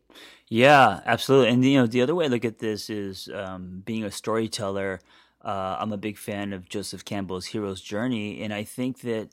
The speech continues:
um, you know, the beginning of that process is your call to adventure, and it's going from comfort to discomfort. But if you never take that call, right, like if, if Luke Skywalker never left that village or,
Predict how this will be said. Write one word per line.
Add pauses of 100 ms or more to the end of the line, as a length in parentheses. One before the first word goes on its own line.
(560)
um,
you
know,
the
beginning
of
that
process
is
your
call
to
adventure, (160)
and
it's
going
from
comfort
to
discomfort. (420)
But
if
you
never
take
that
call,
right,
like
if,
if (120)
Luke
Skywalker
never
left
that
village
or,